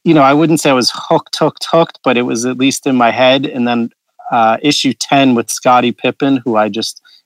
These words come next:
absolutely loved Scottie Pippen. And I bought that. And then,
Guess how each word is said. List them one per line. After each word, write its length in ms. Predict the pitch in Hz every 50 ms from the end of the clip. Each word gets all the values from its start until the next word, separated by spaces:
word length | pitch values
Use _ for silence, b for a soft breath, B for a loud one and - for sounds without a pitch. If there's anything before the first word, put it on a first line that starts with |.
| b -
absolutely 480 | - 123 120 104 - - 123 117 110 113
loved 240 | 113 113 113 107 -
Scottie 340 | - - 120 113 110 113
Pippen. 460 | 110 - - 117 107 - 131 135 131 B B B B B B
And 120 | 123 120 117
I 80 | 107
bought 420 | 104 98 104 127 123 117 107 - 107
that. 320 | 120 117 110 110 - -
And 160 | - 110 104
then, 300 | 110 110 104 104 104 98